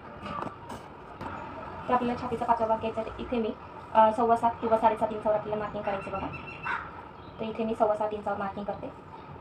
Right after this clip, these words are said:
एक लाईन ओढून घेते, बघा, अशा पद्धतीने. आणि जेवढं आपण, अ, छातीला कमरेला दीड इंच एक्स्ट्रा मार्जिन ठेवलं होतं, तेवढंच इथे आपल्याला दीड इंच एक्स्ट्रा ठेवायचं आहे. पुन्हा इथे आता दंड घेतला पाहिजे, दंड घेत आहे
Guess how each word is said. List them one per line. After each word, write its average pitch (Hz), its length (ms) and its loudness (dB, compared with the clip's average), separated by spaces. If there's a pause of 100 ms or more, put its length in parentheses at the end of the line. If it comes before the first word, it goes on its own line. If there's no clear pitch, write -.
(580)
एक 220 140 -4
लाईन 214 160 6
ओढून 208 160 -2
घेते, 202 160 -6
बघा, 196 160 0
अशा - 140 -4
पद्धतीने. 202 600 -8 (420)
आणि 214 180 -2 (220)
जेवढं 226 160 6
आपण, 233 200 6 (440)
अ, 214 280 8
छातीला 220 240 6
कमरेला 214 360 4
दीड 226 180 2
इंच 214 160 0
एक्स्ट्रा 208 240 -2
मार्जिन 208 220 0
ठेवलं 202 180 0
होतं, 196 140 -2
तेवढंच 208 200 0
इथे 208 140 -2
आपल्याला 196 240 -2
दीड 202 80 -2
इंच 202 140 -4
एक्स्ट्रा 196 240 -4
ठेवायचं 196 300 -6
आहे. - 100 -8 (1000)
पुन्हा 254 220 6
इथे 247 180 2
आता 233 280 8
दंड 226 180 6
घेतला 233 240 4
पाहिजे, 226 320 -2
दंड 226 200 4
घेत 240 160 0
आहे 220 200 0